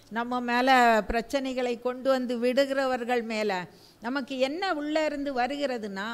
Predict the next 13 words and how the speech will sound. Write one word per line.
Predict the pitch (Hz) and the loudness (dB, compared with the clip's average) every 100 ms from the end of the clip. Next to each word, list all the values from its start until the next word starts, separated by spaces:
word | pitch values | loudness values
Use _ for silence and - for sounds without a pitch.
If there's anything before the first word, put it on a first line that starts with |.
| - 139 | -12 -12
equal | 214 262 247 - _ 294 285 285 | -6 -6 -8 -16 _ 0 2 2
words, | 240 226 165 - - - - - 151 | 0 0 0 -2 -2 -4 -4 -8 -2
equal | 254 311 - 302 294 269 - | -2 -2 0 0 2 -2 -8
strong | 240 254 285 302 294 | -4 -2 -2 -4 -4
words, | 262 254 - 208 - - - - 190 | -4 -4 -8 -12 -12 -18 -20 -18 -6
பயங்கரமான | 233 277 294 302 294 294 302 294 | -4 -2 -4 -4 -4 -4 -4 -4
வார்த்தைகள் | 240 254 277 294 254 262 | -2 -2 -2 -2 -2 -2
தான் | 240 247 | -2 -2
இன்றைக்கு. | 240 214 220 208 | -4 -4 -4 -4
நான், | 185 170 | -6 -6
"அவன் | 143 196 | -6 -4
அப்படி | 220 202 214 233 220 | -4 -4 -6 -6 -6
செஞ்சான், | 208 196 175 | -8 -6 -8